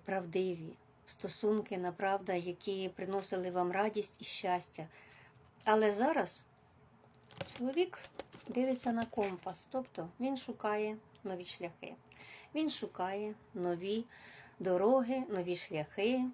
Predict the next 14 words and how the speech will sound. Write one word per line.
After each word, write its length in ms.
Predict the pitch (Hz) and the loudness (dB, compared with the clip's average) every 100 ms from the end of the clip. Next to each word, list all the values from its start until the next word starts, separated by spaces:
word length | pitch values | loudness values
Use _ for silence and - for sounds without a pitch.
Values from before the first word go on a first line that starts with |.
| - - | -8 -12
М. 340 | 226 208 233 - - - - - - - - - - - - - - - - - - - - | -10 -8 -8 -10 -16 -20 -20 -20 -20 -20 -20 -20 -20 -20 -14 -12 -12 -16 -20 -20 -20 -20 -2
Вибачте, 460 | 208 247 226 - 233 | 8 10 10 6 4
чоловіки, 680 | - 233 226 226 233 294 320 | 4 4 6 6 4 4 6
але 220 | 262 226 | 8 6
зазвичай 480 | 202 - 233 233 208 | 4 2 2 4 2
так 280 | - 196 202 | 2 -2 -2
і 60 | |
буває. 800 | 190 185 180 180 165 165 165 170 - - | -4 -2 2 4 4 0 -2 -6 -12 -6
А 140 | 220 196 | -2 0
чому 320 | 233 220 208 | 2 4 4
він 160 | 196 | 0
шукає? 480 | 190 - 214 311 330 | -2 -4 4 4 4
Тому 340 | 330 202 190 185 | 2 -2 -2 -4
що 340 | - 220 | -2 -2